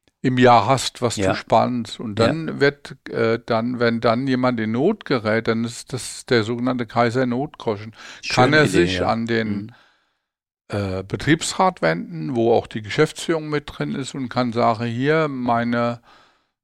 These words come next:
Speaker 1: Frau ist gestürzt, ich bin in Not, ich bräuchte eigentlich noch ein Auto, ich muss das, muss das finanzieren, könnt ihr mir?“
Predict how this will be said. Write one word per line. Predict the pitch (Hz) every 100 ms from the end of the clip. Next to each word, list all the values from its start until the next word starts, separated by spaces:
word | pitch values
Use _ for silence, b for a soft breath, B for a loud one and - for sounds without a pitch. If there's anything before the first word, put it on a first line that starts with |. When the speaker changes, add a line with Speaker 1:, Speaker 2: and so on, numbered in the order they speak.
| _ _ -
Speaker 1:
Frau | - 123 151 156
ist | 143 - -
gestürzt, | 117 - 151 180 - - - - -
ich | - 127 -
bin | 139 135
in | 131 123
Not, | 123 147 185 175
ich | 127 -
bräuchte | - 127 131 -
eigentlich | 120 135 -
noch | 131 120
ein | 127
Auto, | - 131 151 151
ich | -
muss | 139 -
das, | 143 - -
muss | 131 135
das | - 135
finanzieren, | - 139 127 123 - 139 135 139
könnt | - 123 123
ihr | 127 117
mir?“ | 110 110